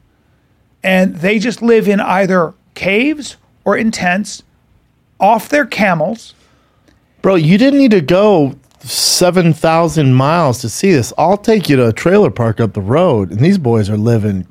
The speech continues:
Speaker 2: crazy, dude.
Speaker 1: Well, they're real health-, the Bedouin are a lot healthier.
Speaker 2: True.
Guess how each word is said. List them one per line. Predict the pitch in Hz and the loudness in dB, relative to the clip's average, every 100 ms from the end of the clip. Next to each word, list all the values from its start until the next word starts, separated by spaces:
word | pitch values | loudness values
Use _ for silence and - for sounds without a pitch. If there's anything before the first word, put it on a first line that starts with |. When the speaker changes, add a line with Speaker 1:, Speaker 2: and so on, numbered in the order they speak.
| _ | _
Speaker 2:
crazy, | - 123 196 160 - - | -8 -4 -2 -4 -6 -10
dude. | - | -2
Speaker 1:
Well, | 185 196 | 0 0
they're | 202 262 | -2 -2
real | 226 254 | -2 -2
health-, | - 202 190 - | -2 -4 -4 -6
the | 190 180 | -8 -8
Bedouin | 175 214 240 254 | -4 -2 -2 -2
are | 196 | 0
a | |
lot | 185 165 | 0 -2
healthier. | - 180 - - - - _ | -4 -6 -6 -20 -20 -20 _
Speaker 2:
True. | - 120 110 | -4 -2 -2